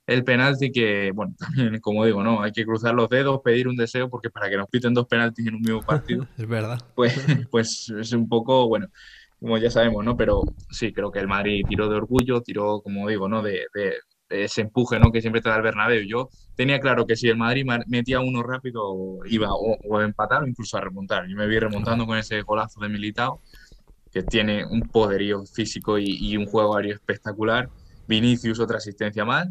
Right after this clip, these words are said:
Speaker 1: a, al bueno de, de Militao y, bueno, pues el...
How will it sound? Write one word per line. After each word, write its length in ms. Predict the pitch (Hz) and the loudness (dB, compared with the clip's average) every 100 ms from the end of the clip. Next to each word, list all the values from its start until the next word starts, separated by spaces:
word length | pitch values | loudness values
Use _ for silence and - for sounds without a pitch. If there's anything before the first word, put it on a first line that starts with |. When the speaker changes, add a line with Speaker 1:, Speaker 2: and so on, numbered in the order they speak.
| 180 | -6
Speaker 1:
a, 420 | 107 101 95 90 | -2 -2 -2 -4
al 220 | - 104 | -2 -2
bueno 240 | 101 107 101 | 0 0 0
de, 280 | 98 95 95 | 0 0 0
de 160 | 107 | -2
Militao 440 | 107 104 107 113 143 | 0 -2 0 2 0
y, 100 | 110 | -2
bueno, 200 | 95 - _ | -10 -20 _
pues 120 | 95 | -6
el... 580 | 92 92 92 92 - - | -4 -2 -4 -6 -8 -10